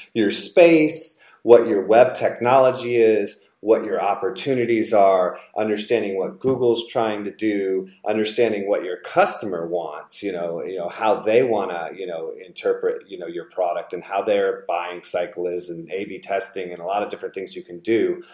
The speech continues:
How do you kind of take this information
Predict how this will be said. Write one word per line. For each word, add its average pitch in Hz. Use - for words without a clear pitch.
How 170
do 254
you 254
kind 160
of -
take 120
this 113
information 101